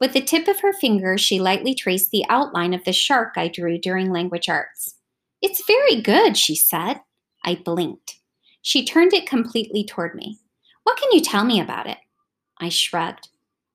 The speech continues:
"I was just doodling," I said. "It's nothing." She turned the paper back toward herself. "It's not nothing," she said. "It's sparse,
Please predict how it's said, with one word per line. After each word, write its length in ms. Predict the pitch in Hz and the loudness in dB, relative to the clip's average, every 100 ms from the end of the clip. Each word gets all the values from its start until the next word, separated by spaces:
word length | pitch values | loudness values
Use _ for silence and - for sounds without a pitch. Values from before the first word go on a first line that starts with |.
| _ - | _ -2
"I 220 | 196 208 | 2 2
was 340 | 202 214 208 196 | 2 2 0 -2
just 320 | 233 226 190 | -2 -2 -2
doodling," 560 | 196 277 311 170 160 | 0 2 2 0 -2
I 80 | 170 | -2
said. 320 | 190 190 185 | 0 2 2
"It's 240 | 220 226 214 | 2 0 0
nothing." 540 | 240 285 165 170 190 - _ _ - _ | 0 0 -6 -6 -8 -12 _ _ -20 _
She 200 | - 285 | -2 -2
turned 280 | - 285 359 | 2 4 4
the 60 | |
paper 280 | 440 233 233 | 2 0 0
back 320 | 233 190 196 | -2 -2 -2
toward 240 | - 180 175 | -6 -6 -6
herself. 580 | 175 - 170 - - _ _ _ _ - | -6 -4 -4 -4 -8 _ _ _ _ -2
"It's 240 | 240 - | 0 0
not 280 | 254 285 165 | 2 2 2
nothing," 420 | 208 208 143 170 | -2 -4 -10 -8
she 180 | - - | -8 -6
said. 440 | - 175 185 214 - _ _ _ | -6 -4 -6 -10 -16 _ _ _
"It's 260 | - 233 - | -2 0 -2
sparse, 720 | - - 302 - - - - | 0 2 2 2 -2 -4 -4